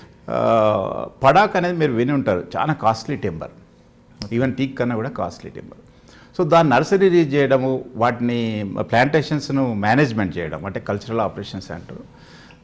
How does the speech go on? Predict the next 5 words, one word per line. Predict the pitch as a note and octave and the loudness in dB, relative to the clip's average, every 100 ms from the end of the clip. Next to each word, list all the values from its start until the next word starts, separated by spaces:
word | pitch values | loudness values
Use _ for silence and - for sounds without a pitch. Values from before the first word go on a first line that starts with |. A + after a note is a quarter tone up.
| - - | -20 -4
ఆ, | B2+ B2+ A#2+ A2+ - - | 0 2 2 -2 -8 -8
బకింగ్హామ్ | A2+ C3+ A#3+ B3 A#3 G3 | -2 -2 2 2 2 4
ప్యాలెస్లో | F#3 F3 D#3+ D#3 | 4 4 2 0
అప్పుడు | C3+ - F#3+ D3 | -2 2 4 4
బ్రిటిష్ | C3 D3+ G3 | 2 -2 -2